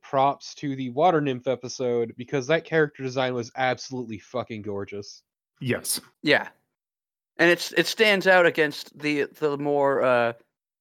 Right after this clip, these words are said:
Speaker 3: oh, I, I don't wanna say sparse, but, like, uh, conservatively drawn characters, 'cause all the characters tend to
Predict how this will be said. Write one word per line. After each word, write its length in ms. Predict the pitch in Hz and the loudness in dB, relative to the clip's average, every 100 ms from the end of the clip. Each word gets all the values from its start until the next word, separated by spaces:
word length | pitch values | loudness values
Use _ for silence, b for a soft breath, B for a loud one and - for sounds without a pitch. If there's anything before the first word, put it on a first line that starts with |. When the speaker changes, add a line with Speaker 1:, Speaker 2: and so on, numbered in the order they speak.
| _ _ _ | _ _ _
Speaker 3:
oh, 360 | 143 143 131 139 | 2 4 2 0
I, 180 | 147 147 - | 0 0 -2
I 40 | |
don't 140 | 170 175 | 0 2
wanna 160 | 165 | 0
say 180 | 156 135 | -2 -4
sparse, 680 | - - - 143 151 - - - - | -4 -8 0 4 4 0 -10 -14 -10
but, 160 | 123 | -2
like, 260 | 127 117 - | 0 0 2
uh, 220 | 120 113 117 _ _ _ | 4 2 0 _ _ _
conservatively 920 | - 180 - 220 170 135 117 117 110 | -2 0 4 6 4 0 -2 -2 -2
drawn 640 | 110 123 113 110 - - - _ - | -4 -4 -2 -4 -10 -14 -18 _ 0
characters, 920 | 127 110 - - - - - - - | 2 2 0 -8 -12 -12 -12 -16 -6
'cause 180 | - 147 | -2 4
all 140 | 165 | 6
the 80 | 175 | 4
characters 440 | 170 160 147 147 135 | 4 4 2 -2 -6
tend 240 | 151 143 | -4 -2
to 120 | 131 | -4